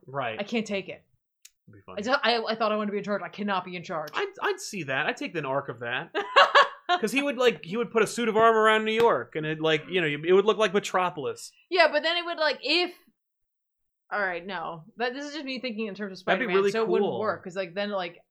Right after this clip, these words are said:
Speaker 2: like, immediately I wanna make it where it's just, like, Tony thinks he's doing something great and it totally gets messed
Speaker 1: Yeah,
Speaker 2: up.
Speaker 1: it screws up the whole thing. Like, you
Speaker 2: Yeah.
Speaker 1: could see, like, Spider-Man or Daredevil, like, trying to stop purse snatchers and the freaking, like, Iron Bot shows up and he's
Speaker 2: Yeah.
Speaker 1: like, "Get outta here." That'd be really, okay,
Speaker 2: It's
Speaker 1: I'm
Speaker 2: like
Speaker 1: sold.
Speaker 2: RoboCop,
Speaker 1: Yeah,
Speaker 2: but,
Speaker 1: yeah.
Speaker 2: but Tony.
Speaker 1: Yeah,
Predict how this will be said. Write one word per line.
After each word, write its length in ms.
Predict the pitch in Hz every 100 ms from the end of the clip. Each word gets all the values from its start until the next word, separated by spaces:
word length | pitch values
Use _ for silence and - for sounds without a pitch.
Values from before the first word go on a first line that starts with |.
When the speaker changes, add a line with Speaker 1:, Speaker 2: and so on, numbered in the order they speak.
| _
Speaker 2:
like, 160 | 185 196
immediately 320 | 214 233 240
I 20 |
wanna 140 | 220 220
make 140 | 214
it 80 | 202
where 140 | 190 190
it's 80 |
just, 120 | 190 180
like, 280 | 180 175 -
Tony 160 | 226
thinks 160 | 226 208
he's 60 | 208
doing 160 | 233
something 220 | 220 233
great 180 | 202 226
and 100 | 214
it 100 | 190
totally 340 | 185 202 190 190
gets 180 | 190
messed 160 | 196 185
Speaker 1:
Yeah, 140 | 339
Speaker 2:
up. 80 | 269
Speaker 1:
it 20 |
screws 380 | 170 - 226 233
up 80 | 240
the 100 | 180
whole 300 | - 180 196
thing. 300 | 196 240 190
Like, 100 | 151
you 60 | 208
Speaker 2:
Yeah. 80 | 175
Speaker 1:
could 100 | 160
see, 160 | 226
like, 140 | 190 143
Spider-Man 440 | 165 160 165 160
or 60 | 151
Daredevil, 500 | 147 160 151 131 120
like, 200 | 120 -
trying 180 | 127
to 60 | 127
stop 260 | - 131 -
purse 220 | 143 -
snatchers 320 | 117 110 104
and 80 | 113
the 80 | 104
freaking, 280 | 120 117
like, 200 | 110 104 -
Iron 300 | 127 123 113
Bot 260 | 107 98
shows 320 | - 101 107
up 180 | 101 95 -
and 80 |
he's 80 | 87
Speaker 2:
Yeah. 80 | -
Speaker 1:
like, 100 | 160
"Get 100 | 110
outta 180 | 131 127
here." 280 | 117 104 98 _ _ _ -
That'd 140 | 262
be 60 | 311
really, 260 | 277 294 -
okay, 540 | 160 190 220 214 190 156
Speaker 2:
It's 100 | -
Speaker 1:
I'm 40 | 170
Speaker 2:
like 60 | 180
Speaker 1:
sold. 420 | 240 233 196 185
Speaker 2:
RoboCop, 300 | 196 160 143 _
Speaker 1:
Yeah, 340 | 156 185 151 -
Speaker 2:
but, 80 | 202
Speaker 1:
yeah. 240 | 226 107 -
Speaker 2:
but 160 | 180
Tony. 380 | - 185 160 - 156
Speaker 1:
Yeah, 240 | 202 117